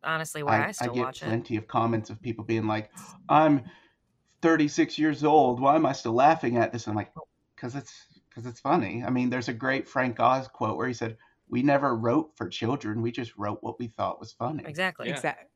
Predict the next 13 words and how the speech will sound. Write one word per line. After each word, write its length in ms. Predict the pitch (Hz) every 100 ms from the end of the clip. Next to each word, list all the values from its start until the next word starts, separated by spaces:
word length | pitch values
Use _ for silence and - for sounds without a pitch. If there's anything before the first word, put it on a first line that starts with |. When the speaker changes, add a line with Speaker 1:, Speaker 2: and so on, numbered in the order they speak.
| _
Speaker 3:
They, 80 | 165
Speaker 4:
exactly 420 | 127 156 151 156
right. 240 | 147 147
Speaker 3:
they 80 | 143
wrote 220 | 127 151
for 100 | 151
short 300 | - 185 185
people. 440 | - - 117 - _ _ _
Speaker 4:
Yeah. 180 | 185 180
Speaker 1:
<laughs> 60 | - - - -
Speaker 4:
<laughs> 500 | 226 262 277 - 262 - 254 - 262 - - - - - 330 - 370 - 247
Exactly 460 | 247 - - -
right. 300 | - - -